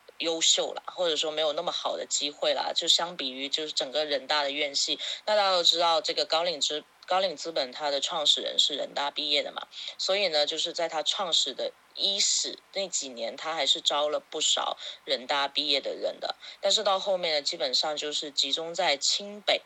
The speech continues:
啊，就是连人大都处于一个鄙视链的 <laughs> 位置了。所以说呢，就是在当时呢，我是有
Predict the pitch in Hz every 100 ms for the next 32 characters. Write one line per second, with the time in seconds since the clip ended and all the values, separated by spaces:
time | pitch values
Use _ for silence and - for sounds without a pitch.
0 | - - 127 - 175 170 170 151 143 156
1 | 147 131 196 170 160 151 - 131 127 139
2 | 165 - 151 - - 165 156 143 - -
3 | - _ - 139 - - 233 - - 349
4 | - 190 170 - 185 147 82 - - -
5 | - 226 233 208 196 185 170 170 180 170
6 | 151 - 185 170 151 - 175 - 143 139
7 | 139 139 139 135 - - - 160 139 131
8 | 78 -